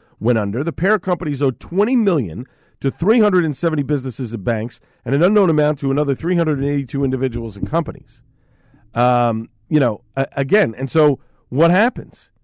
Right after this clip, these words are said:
Nothing. And I think in the, in the twenty eighteen one with the two Canadian companies, I know, I'm pretty sure a couple of breweries in New Jersey were using them and got screwed out of, uh, equipment. It's a horrible situation,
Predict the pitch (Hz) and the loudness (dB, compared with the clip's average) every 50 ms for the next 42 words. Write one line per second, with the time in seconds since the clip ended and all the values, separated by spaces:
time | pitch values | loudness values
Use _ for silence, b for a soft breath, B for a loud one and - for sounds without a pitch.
0 | _ _ _ _ _ _ _ _ _ _ _ - 147 220 302 - - - - - | _ _ _ _ _ _ _ _ _ _ _ -2 0 0 0 0 -4 -10 -12 -12
1 | _ _ _ _ _ _ _ _ _ _ _ _ _ _ - 165 190 214 240 226 | _ _ _ _ _ _ _ _ _ _ _ _ _ _ 0 2 4 4 2 2
2 | 233 214 185 - - - 151 156 151 147 143 - - 143 139 131 131 123 113 104 | 0 -2 -2 -4 -2 0 2 2 2 2 0 0 0 0 0 2 0 0 -2 -4
3 | - - 170 165 147 147 143 127 - - 202 226 220 180 139 123 120 117 107 92 | -4 -2 0 2 2 2 0 -2 -2 -4 -2 0 0 2 2 2 0 0 -2 -6
4 | 107 - - 131 - - 127 147 156 139 113 101 - 104 90 92 92 87 101 113 | -6 -6 -6 -8 -4 -2 -2 -2 0 -2 -4 -6 -8 -10 -8 -8 -10 -8 -6 -6
5 | 131 151 175 170 139 110 - - _ - - - _ _ _ _ _ - - - | -4 -2 -2 -2 -2 -4 -8 -14 _ -20 -20 -20 _ _ _ _ _ -20 -20 -20
6 | - - - - - - - 147 - - 101 90 82 107 113 113 104 90 85 80 | -14 -10 -10 -10 -8 -6 -6 -8 -6 -6 -10 -10 -6 -6 -4 -4 -4 -6 -8 -10
7 | 73 - - _ 107 101 95 87 78 67 92 110 110 90 71 71 71 76 82 78 | -12 -14 -14 _ -8 -6 -6 -6 -8 -8 -8 -8 -8 -8 -10 -12 -14 -12 -12 -6
8 | 82 113 131 131 98 82 65 62 57 53 55 - - _ _ _ _ _ _ _ | -2 -2 -2 -2 -4 -6 -12 -16 -18 -18 -20 -20 -20 _ _ _ _ _ _ _
9 | _ 101 107 90 98 95 87 - - 127 123 107 92 95 87 82 76 69 - - | _ -6 -6 -6 -6 -8 -10 -8 -4 -2 -2 -2 -2 -4 -6 -8 -10 -14 -16 -20
10 | _ _ _ _ _ _ _ _ _ _ 92 78 76 - - - - - - 135 | _ _ _ _ _ _ _ _ _ _ -12 -12 -12 -12 -16 -18 -14 -6 -6 -6
11 | - - - - _ _ _ _ _ _ _ _ _ _ _ _ _ _ _ _ | -6 -6 -12 -20 _ _ _ _ _ _ _ _ _ _ _ _ _ _ _ _
12 | _ - - 113 - 151 131 143 160 165 160 139 127 - - 139 110 - 123 113 | _ -8 -8 -2 -2 0 2 2 2 2 2 2 -2 -2 -4 -6 -6 -2 -2 -2
13 | 113 107 - - 110 98 | -2 -2 -2 -6 -8 -8